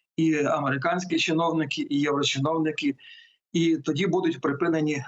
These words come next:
роз-, е, розмови про те, що Україна, е, вибачте, Грузія буде,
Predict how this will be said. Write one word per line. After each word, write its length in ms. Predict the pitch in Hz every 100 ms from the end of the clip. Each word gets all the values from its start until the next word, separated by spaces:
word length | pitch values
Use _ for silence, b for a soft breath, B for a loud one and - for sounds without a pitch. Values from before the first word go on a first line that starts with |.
| -
роз-, 500 | 143 143 139 135 131
е, 120 | 127
розмови 460 | 147 143 156 165 147
про 120 | 143 139
те, 180 | 160
що 240 | 156 - 139
Україна, 640 | 135 135 143 160 151 156
е, 140 | 160 139
вибачте, 560 | 135 123 147 139 - 139
Грузія 560 | - 165 170 170 151 147
буде, 440 | 127 156 139 143